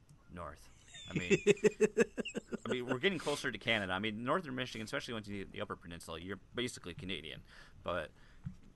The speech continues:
Speaker 1: there's
Speaker 2: That's
Speaker 1: just
Speaker 2: true.
Speaker 1: weird, weird people and weird things in, in the further north you go in Michigan. But, uh,
Speaker 2: See, the
Speaker 1: it
Speaker 2: very
Speaker 1: was
Speaker 2: few
Speaker 1: nice.
Speaker 2: things that I know about Michigan are that, one,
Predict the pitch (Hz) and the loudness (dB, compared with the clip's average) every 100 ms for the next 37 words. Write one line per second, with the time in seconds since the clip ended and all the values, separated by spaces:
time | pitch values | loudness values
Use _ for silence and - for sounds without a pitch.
0 | - - - - 135 - 165 - 131 113 | -20 -20 -20 -8 4 8 8 6 4 2
1 | 95 - - - - - - 151 165 117 | 0 -10 -20 -20 -20 -20 -16 -14 -8 0
2 | 147 175 160 - 143 143 147 147 139 - | 4 4 2 -4 -4 -2 0 0 -2 -6
3 | - - 101 98 92 - 98 113 123 117 | -8 -4 -2 -2 -4 -10 -6 0 0 0
4 | 104 92 85 82 82 - - 95 87 87 | -4 -4 -6 -8 -10 -12 -10 -8 -8 -12
5 | - - - 90 107 92 92 82 - 82 | -18 -20 -20 -4 -2 0 -2 -4 -6 -8
6 | 78 62 - - 62 - 52 - - 67 | -8 -8 -10 -12 -14 -12 -14 -16 -8 -4
7 | 80 71 60 - 175 165 180 254 220 226 | -2 -2 -4 2 6 12 12 12 12 8
8 | 190 214 180 175 151 147 151 143 135 127 | 12 12 12 12 10 8 6 6 6 2
9 | 117 113 113 113 110 107 113 131 160 147 | 2 2 4 4 4 0 2 8 10 10
10 | 139 | 8